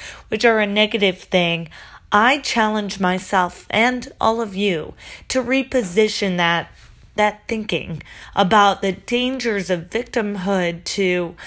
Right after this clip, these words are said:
the opportunities of accountability, of taking charge of yourself. In our last episode, we talked about taking charge of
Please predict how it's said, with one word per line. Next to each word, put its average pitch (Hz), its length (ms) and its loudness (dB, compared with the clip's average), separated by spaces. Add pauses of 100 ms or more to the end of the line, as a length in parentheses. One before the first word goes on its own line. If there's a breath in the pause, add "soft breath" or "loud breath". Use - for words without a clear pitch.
(180 loud breath)
the 226 160 0
opportunities 202 1200 -2
of 185 240 -2
accountability, 170 1080 -6 (280 loud breath)
of 202 160 -6
taking 240 420 -2
charge 202 380 0
of 185 160 -4
yourself. - 720 -2 (440 soft breath)
In 247 140 4
our 254 180 6
last 233 520 2
episode, 196 640 2
we 254 180 0
talked 240 340 -2
about 185 400 4 (460 loud breath)
taking 285 420 0
charge 208 540 4
of 185 480 2